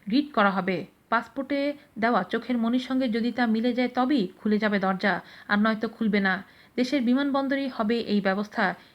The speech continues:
এরই মধ্যে সরকারের উচ্চ পর্যায়ের বিমানবন্দরে এ ধরনের ডিজিটাল ব্যবস্থা চালু করার প্রস্তাব দিয়েছে বহিরাগমন ও পাসপোর্ট অধিদপ্তর। অধিদপ্তরের মহাপরিচালক মেজর জেনারেল মোহাম্মদ মাসুদ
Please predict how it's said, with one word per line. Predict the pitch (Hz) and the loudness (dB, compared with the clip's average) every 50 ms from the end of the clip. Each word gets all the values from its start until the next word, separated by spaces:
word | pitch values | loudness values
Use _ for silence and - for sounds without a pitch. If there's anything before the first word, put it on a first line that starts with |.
| _ _ | _ _
এরই | - 247 262 | -4 -2 -2
মধ্যে | 269 285 269 254 269 254 | 0 -2 -2 -2 -4 -4
সরকারের | - - 233 240 247 254 254 262 247 - | -2 -2 -2 0 0 0 2 2 2 0
উচ্চ | - 247 - - | -2 -6 -4 -4
পর্যায়ের | 302 294 302 269 254 - 285 269 240 | -4 -2 0 -2 0 0 0 0 0
বিমানবন্দরে | 220 226 226 254 254 254 254 247 247 254 254 | 0 0 2 4 4 4 4 2 2 2 0
এ | 240 - - 240 | 0 0 -2 -4
ধরনের | 233 240 254 285 247 190 180 | -4 -2 -2 0 0 0 2
ডিজিটাল | 190 208 202 220 208 247 233 233 | 2 0 0 0 0 0 0 2
ব্যবস্থা | 208 208 202 208 208 - - 226 | 2 0 0 0 -4 -6 -8 -8
চালু | 208 - 214 208 233 262 | -6 -2 -2 -2 -2 -2
করার | 262 277 240 185 180 | 0 2 2 2 0
প্রস্তাব | - 202 202 - - 233 208 | 0 -6 -8 -4 -4 -4 -2
দিয়েছে | 196 214 214 214 214 - 233 | 0 0 -2 -2 -2 -4 -4
বহিরাগমন | 208 190 208 202 240 262 262 254 262 247 240 240 233 220 | -4 -2 -2 -2 -2 -2 -2 -2 -2 0 0 0 -2 -4
ও | - 196 | -6 -6
পাসপোর্ট | - - 202 202 - - - 220 214 - | -2 -2 -4 -4 -4 -6 -6 -6 -6 -6
অধিদপ্তর। | - 202 175 208 196 196 190 196 - 208 196 180 180 - - _ _ _ _ _ _ _ _ _ _ _ _ _ - - - - - - - - | -6 -2 0 2 2 2 -2 -2 -4 -4 -2 -2 -4 -8 -14 _ _ _ _ _ _ _ _ _ _ _ _ _ -20 -20 -20 -20 -20 -20 -4 -2
অধিদপ্তরের | 247 247 294 294 320 311 311 - 311 302 311 294 | 2 2 4 4 4 2 0 0 0 0 2 2
মহাপরিচালক | 254 233 214 277 277 277 269 262 285 277 277 269 269 - | 0 0 0 -2 -2 -2 -4 0 0 -2 -2 -2 -2 -2
মেজর | 226 226 247 262 | -2 0 2 0
জেনারেল | 254 - 254 247 254 254 254 240 | 2 2 2 2 2 2 2 0
মোহাম্মদ | 220 226 233 254 254 226 190 | 0 0 2 2 2 2 2
মাসুদ | 185 196 196 202 - 254 254 254 254 | 0 0 -2 -2 -2 -2 -2 -2 -2